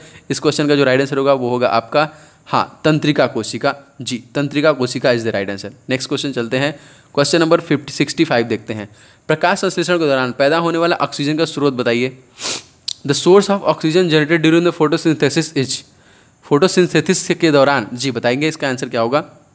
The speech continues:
सभी के आंसर नहीं आ रहे भाई। Good evening to all of you, आप सभी लोगों का मैं तहे दिल से स्वागत करता हूँ स्टडी हिंदी के इस खूबसूरत परिवार में, जहाँ पे लगातार लाइव क्लासेस के through मैं आपके सभी चीज़ों को प्रोवाइड करा रहा हूँ।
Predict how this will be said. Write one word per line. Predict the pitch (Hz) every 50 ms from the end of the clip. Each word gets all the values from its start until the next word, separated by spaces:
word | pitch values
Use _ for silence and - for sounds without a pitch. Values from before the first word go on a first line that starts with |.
| _ _ _ _ _ _ _ _ _ _ _ - - - - - - -
सभी | - - 117 120 135 135
के | 135 135
आंसर | 135 131 135 131
नहीं | 113 117 120 117
आ |
रहे | 117 120 113
भाई। | 113 127 123 127 127 - - _ _ _ _ - 131
Good | 127 127 135
evening | 139 156 165 170 160 139
to | 123 113 113
all | 117 117 113
of | - 143
you, | 143 151 156 151 - - - - - -
आप | 107 113 110
सभी | - - 123 131 151
लोगों | 147 143 135
का | - 143
मैं | 131 131 123 -
तहे | - 120 127 117
दिल | 131 156 160
से | 156 160 143
स्वागत | - 120 117 123 120
करता | - 123 113 110 127
हूँ | 120 123 135 139 139 147 - - _ _ _ _ _ _ _ _ _ _ - 139
स्टडी | - - 151 151 160
हिंदी | 156 156 147 143
के | 139 139 135 135 135 135 - -
इस | 135 127 131
खूबसूरत | - - 139 127 - 139 127 127 123 123
परिवार | 117 117 117 123 127 127
में, | 131 131 135 127
जहाँ | 120 107 104 101
पे | 110
लगातार | 107 107 107 110 110 127 131
लाइव | 127 123 123 123 123
क्लासेस | - 123 117 123 127 -
के | - 127
through | 127 139 151 156 - - - - - _ -
मैं | 139
आपके | 143 139 156 147
सभी | - 147 143 170 165
चीज़ों | 156 151 135 139 131
को | 143
प्रोवाइड | 127 - 120 117 113 113
करा | - 113 110 107
रहा | 107 110
हूँ। | 123 147